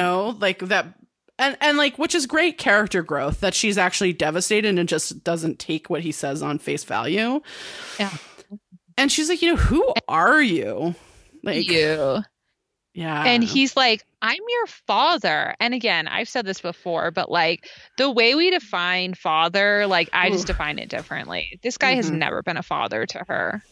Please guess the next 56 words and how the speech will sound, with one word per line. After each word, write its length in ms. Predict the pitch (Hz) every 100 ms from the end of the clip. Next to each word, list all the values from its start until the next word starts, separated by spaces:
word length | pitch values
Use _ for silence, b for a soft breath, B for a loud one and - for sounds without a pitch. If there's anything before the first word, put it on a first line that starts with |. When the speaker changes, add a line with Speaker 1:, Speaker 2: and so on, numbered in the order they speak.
| - 185
Speaker 2:
No 180 | 170
way. 300 | 160 107 85 202
Speaker 1:
I 80 |
mean, 220 | 311 320 302
Mitch 200 | 392 285
Leary 360 | 294 302 202
is 120 | 180
more 200 | 185 190
of 100 | 170
a 40 | 156
father 360 | - 170 170 165
to 120 | 151
her 240 | 160 156
than 340 | 156 147 147 151 -
fucking 520 | - 165 147 139 143
this 240 | 156 170 -
dude, 380 | - - 160 - _ _ _ _
you 180 | - 165
know? 320 | 151 120 143 208
Speaker 2:
Yeah. 540 | 254 175 123 123 208 - b b b b b
Without 120 | 208 214
a 60 |
doubt. 140 | 208 240
Speaker 1:
And 100 | 214
Speaker 2:
I 40 |
mean, 140 | 202
her 180 | 202 233
grandfather 580 | - 196 202 269 180 165
was 220 | _ _ 185
more 100 | 175
of 60 |
a 80 | 170
father, 340 | - 175 175 170
and 80 |
he 120 | 190 190
was 100 | 196
in 60 |
a 60 | 190
coma 400 | 214 196 202 156
the 100 | 160
whole 180 | 160 160
time. 420 | 170 - 170 190 -
Speaker 1:
<laughs> 60 |
Right. 340 | 185 180 - - - - _ _ _ B B B B 277
And 160 | 285 269
Jen's 200 | 302 302
like, 160 | 403 220
"You 240 | 254 349
knew. 280 | 208 277 165
Like, 240 | 151 185
you 160 | 208 294
knew 260 | 240 214 247
that 120 | 180
I 80 | 165
saw 260 | - 180 190
you." 420 | 143 85 -